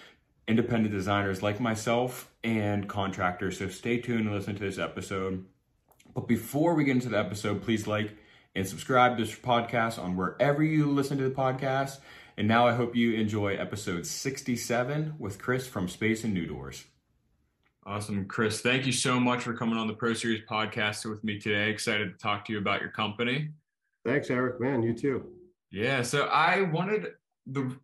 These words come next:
Speaker 1: I always start out the episode on how I discovered your company. And I think it was just on Instagram, like everything else. Um,
Speaker 2: Yeah.
Speaker 1: one of your videos, uh, you manufacturing, and I think you were putting a logo of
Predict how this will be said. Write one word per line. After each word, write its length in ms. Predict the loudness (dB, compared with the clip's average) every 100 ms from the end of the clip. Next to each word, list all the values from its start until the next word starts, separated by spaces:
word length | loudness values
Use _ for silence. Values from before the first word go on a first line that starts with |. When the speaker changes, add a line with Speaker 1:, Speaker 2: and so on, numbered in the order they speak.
| _
Speaker 1:
I 80 | 2
always 240 | 4 4
start 260 | 2 2 4
out 160 | 4 2
the 100 | 0
episode 400 | -2 -2 -2 -2
on 140 | -4
how 460 | -4 0 2 2 2
I 160 | 0
discovered 960 | 0 -4 -6 -4 -2 0 2 2 0 -2 -8
your 260 | -4 -4
company. 720 | -6 -4 -4 0 0 0 -2 -8 _ _ _
And 140 | -4
I 100 | -2
think 260 | -2 -2 0
it 40 |
was 240 | 2 2 0
just 540 | 0 2 2 -2 -8 _ _ _ _ -2
on 180 | 0
Instagram, 480 | 2 0 0 0 0
like 160 | 0 -2
everything 340 | -4 -4 -6
else. 360 | -6 -6 -10 -4
Um, 540 | 2 4 4 4 0 -4
Speaker 2:
Yeah. 100 | -10 -10 -4
Speaker 1:
one 120 | 0
of 140 | 4 4
your 480 | 6 6 2 -2 -4
videos, 720 | 0 2 2 4 4 2 -2 -10
uh, 100 | -10 -6
you 180 | -2 2
manufacturing, 760 | 2 2 0 0 -2 -2 -4 -2
and 100 | -2
I 40 |
think 180 | -2 0
you 80 | 0
were 120 | 0
putting 220 | 0 0
a 80 | 0
logo 480 | 2 2 2 0
of 100 | -2